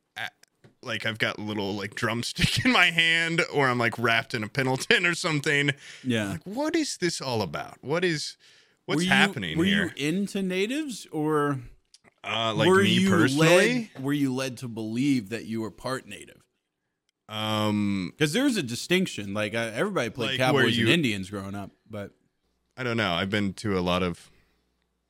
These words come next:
Speaker 1: powwows where there's a bunch of old white people hitting around on a drum. Like I said, I've got a couple Pendleton blankets. Pretty cool.
Speaker 2: What el-,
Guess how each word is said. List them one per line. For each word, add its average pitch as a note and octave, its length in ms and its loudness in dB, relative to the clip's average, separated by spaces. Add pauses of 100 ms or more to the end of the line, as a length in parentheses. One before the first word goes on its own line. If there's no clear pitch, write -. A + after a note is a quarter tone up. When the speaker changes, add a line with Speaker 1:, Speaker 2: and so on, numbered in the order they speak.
(100)
Speaker 1:
powwows G2 540 -2
where F#2 200 0
there's F#2 240 -2
a G2 40 -10
bunch F#2 200 -6
of F2+ 160 -4 (600)
old G2 200 -8
white F#2+ 260 -2
people A2 480 -2 (720)
hitting A2 200 -12
around G#2 300 -4
on G#2 140 -2
a G#2 60 -2
drum. G#2+ 460 -2 (760)
Like G2 140 -6
I - 40 -2
said, B2 180 -2
I've A2 80 0
got G#2+ 100 2
a G2+ 40 2
couple A2+ 260 2
Pendleton A2+ 440 0
blankets. A2+ 600 0 (180)
Pretty G#2 180 -4
cool. A#2 280 2
Speaker 2:
What G#2+ 100 6
el-, - 80 8